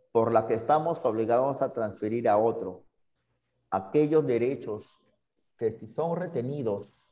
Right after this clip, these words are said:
obstaculizan la paz de la humanidad, se sigue una tercera, que es esta, que los hombres cumplan los pactos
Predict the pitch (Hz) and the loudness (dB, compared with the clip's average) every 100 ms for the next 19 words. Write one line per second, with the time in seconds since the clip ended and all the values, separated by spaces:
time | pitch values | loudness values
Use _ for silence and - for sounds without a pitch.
0 | _ 117 120 120 120 107 117 123 175 - | _ 0 0 0 -4 -4 -4 -4 -6 -6
1 | 107 101 101 - 107 95 - 123 139 139 | -6 -6 -6 -4 2 2 4 2 4 2
2 | 127 127 131 135 120 107 107 - _ _ | 0 0 -2 0 0 0 -4 -12 _ _
3 | _ _ _ _ _ _ _ - 147 147 | _ _ _ _ _ _ _ -2 -2 0
4 | 247 226 180 160 160 - - 131 107 78 | -4 0 2 2 2 2 2 0 0 -2
5 | - - 110 104 95 92 - 78 _ _ | -8 -4 -4 -2 -2 -4 -8 -18 _ _
6 | _ _ _ _ _ _ _ _ _ _ | _ _ _ _ _ _ _ _ _ _
7 | 131 131 135 - 233 226 214 202 - 196 | 2 4 2 2 0 4 2 2 0 0
8 | 196 202 165 110 - - 147 - 127 127 | 0 -4 -2 -4 -4 0 0 0 -6 -8
9 | - | -12